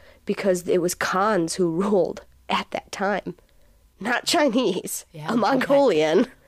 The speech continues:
Speaker 2: Okay, yeah, yeah.
Speaker 1: Pretty
Speaker 2: That makes
Speaker 1: wicked,
Speaker 2: sense.
Speaker 1: huh?
Speaker 2: Yeah.
Speaker 1: I, she said that, and it, like,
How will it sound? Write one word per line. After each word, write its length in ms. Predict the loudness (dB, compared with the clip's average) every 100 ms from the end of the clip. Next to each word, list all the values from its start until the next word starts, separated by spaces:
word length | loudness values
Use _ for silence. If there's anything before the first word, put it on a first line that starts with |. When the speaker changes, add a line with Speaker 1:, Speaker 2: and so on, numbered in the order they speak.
| -8
Speaker 2:
Okay, 380 | -4 -2 -4 -4
yeah, 120 | -4
yeah. 220 | -2 -2 -6 _ -20 -20 _ _
Speaker 1:
Pretty 240 | 0 4 4
Speaker 2:
That 40 |
makes 60 | 4
Speaker 1:
wicked, 140 | 0 -2 -2
Speaker 2:
sense. 40 |
Speaker 1:
huh? 60 | 0
Speaker 2:
Yeah. 220 | 2 2
Speaker 1:
I, 180 | 0 0
she 300 | 2 2 2
said 240 | 2 2
that, 200 | 2 2
and 80 | 2
it, 140 | 2
like, 280 | 0 -2 -4